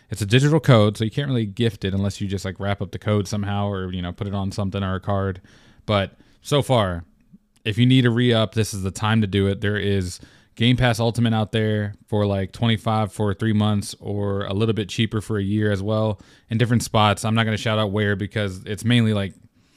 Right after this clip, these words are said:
GameStop, Amazon, and Best Buy. I guess I am shouting them out, but that's, like, where you'll find these deals. They're all in the main markets, but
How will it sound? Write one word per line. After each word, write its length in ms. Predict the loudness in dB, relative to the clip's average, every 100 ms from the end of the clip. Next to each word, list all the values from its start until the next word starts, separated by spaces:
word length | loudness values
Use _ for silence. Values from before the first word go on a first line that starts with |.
| -20 -20 _ _
GameStop, 440 | 0 0 2 -4 -2
Amazon, 420 | -2 -2 -2 -2
and 80 | -4
Best 220 | -6 -10
Buy. 160 | -10
I 60 | -8
guess 160 | -6 -2
I 60 |
am 140 | 0 0
shouting 300 | -2 -4 -4
them 120 | -2
out, 160 | -4
but 120 | -4 -2
that's, 260 | -2 -2
like, 240 | -4 -4 2
where 160 | 4
you'll 160 | 4 4
find 280 | 2 -2 0
these 160 | -2
deals. 340 | -2 -2 -2 -4
They're 180 | -6 -4
all 280 | -4 -4
in 80 | -2
the 60 | -2
main 320 | -2 -2 -4
markets, 520 | -4 -6 -6 -8 -10
but 300 | -10 -8 -8